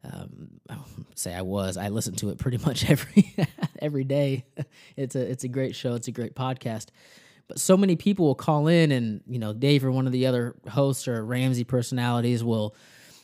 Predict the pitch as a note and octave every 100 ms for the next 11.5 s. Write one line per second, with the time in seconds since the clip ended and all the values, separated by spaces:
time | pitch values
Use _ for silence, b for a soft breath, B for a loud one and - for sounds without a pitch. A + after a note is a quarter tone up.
0 | b - C#3 C#3+ - B2+ A#2+ A2 G#2 -
1 | D3 C3+ C3+ B2 A2+ - D3 C#3 B2 D#3
2 | D#3 C3+ B2+ C3 D#3 D3+ C#3+ B2+ F#3 F3
3 | B2 A2+ A#2+ B2+ B2+ B2 B2+ C#3 B2+ D3
4 | D#3 D3 E3 E3 C3+ - b b _ C#3+
5 | C#3 D#3+ - C#3+ D3 D3 - D3+ C#3 C3+
6 | C3 B2+ C#3 C3 B2+ B2+ A#2 C#3+ A2+ G2+
7 | - A2+ A#2 C3 C#3+ F#3+ A3+ G#3 F#3 D#3+
8 | G#3 G3+ - _ b b b b _ B2
9 | A2+ - A2+ D#3 F#3+ G3 G3+ G3 A3 G3+
10 | A#2 A#2+ C3 D#3+ F3+ D#3 F3 G3+ F#3 -
11 | D#3+ D3 B2+ G2+